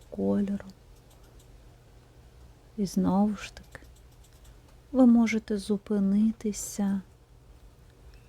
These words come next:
і можете рушити далі. І нам залишилося увійти ще до одного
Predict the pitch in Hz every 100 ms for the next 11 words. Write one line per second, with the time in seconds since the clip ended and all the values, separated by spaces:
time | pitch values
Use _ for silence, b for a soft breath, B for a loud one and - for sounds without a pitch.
0 | - - - - - - 196 196 196 185
1 | 196 - 190 196 185 - 196 - 185 180
2 | 190 196 208 202 185 - - - - -
3 | - - - - - - - - - -
4 | - - - - - - - - - -
5 | - 208 202 202 202 196 196 208 208 -
6 | 208 196 - 202 190 196 - 196 - -
7 | - 214 233 202 185 185 185 175